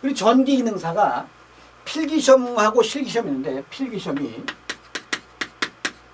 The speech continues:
필기시험의 합격률이 한 이십오 퍼센트, 이십오 퍼센트 전후가 돼요. 이십오 퍼센트 전후가 돼요. 그러니까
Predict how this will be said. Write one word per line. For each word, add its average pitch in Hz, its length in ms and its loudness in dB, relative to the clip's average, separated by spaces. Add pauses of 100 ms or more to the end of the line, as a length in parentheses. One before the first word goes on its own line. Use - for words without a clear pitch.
(1040)
필기시험의 285 580 2
합격률이 269 420 2
한 277 200 6
이십오 196 640 2
퍼센트, 175 420 0
이십오 170 380 -4
퍼센트 139 480 -6
전후가 113 320 -8
돼요. - 180 -14 (1700)
이십오 208 400 -2
퍼센트 175 360 -6
전후가 139 380 -4
돼요. - 260 -14 (420)
그러니까 - 420 2